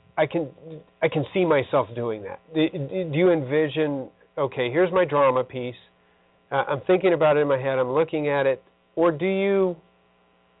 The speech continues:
and, and Jacob, you have said this before, do you go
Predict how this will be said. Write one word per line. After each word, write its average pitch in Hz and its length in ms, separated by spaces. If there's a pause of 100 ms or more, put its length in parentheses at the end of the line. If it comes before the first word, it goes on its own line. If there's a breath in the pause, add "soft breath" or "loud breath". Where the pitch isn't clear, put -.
(140)
and, 156 220
and 160 160
Jacob, 170 280
you 180 100
have 156 140
said 135 160
this 127 180
before, 123 340
do 123 220
you 160 80
go 151 120